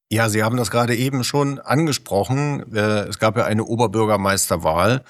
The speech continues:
Es gibt natürlich Leute, die vermuten, dass hier die Informationen ganz gezielt hinter die Wahl geschoben worden sind. Warum? Na, wir können uns das hier vorstellen, wenn ich einen tatverdächtigen polnischen Staatsbürger und einen Afghanen habe, die in Görlitz ein Haus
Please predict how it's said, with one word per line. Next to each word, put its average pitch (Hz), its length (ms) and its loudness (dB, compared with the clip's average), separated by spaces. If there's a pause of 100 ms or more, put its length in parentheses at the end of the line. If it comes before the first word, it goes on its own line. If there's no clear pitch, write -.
(460)
Es - 140 -4
gibt 160 180 0
natürlich 139 440 0
Leute, 131 320 2
die 123 100 -2
vermuten, 123 680 -2
dass 113 160 0
hier 151 200 0
die 120 140 -4
Informationen 110 680 -2
ganz 101 220 -2
gezielt 117 480 0
hinter 123 260 0
die 101 140 -4
Wahl 90 300 2
geschoben 104 500 -2
worden 95 440 -2 (100)
sind. 123 560 0 (760)
Warum? 117 720 0 (320)
Na, 113 220 -4
wir 120 80 2
können 127 200 0
uns 120 120 0
das 113 160 0
hier 98 100 -2
vorstellen, 131 920 0
wenn 107 120 0
ich 113 240 -2
einen 98 300 -2
tatverdächtigen 107 1200 0
polnischen 117 640 0
Staatsbürger 110 880 2
und 101 360 -4
einen 101 340 0
Afghanen 98 680 0
habe, 95 320 2
die 104 240 0
in 101 180 -4
Görlitz 104 320 0
ein 90 240 -4
Haus 120 400 0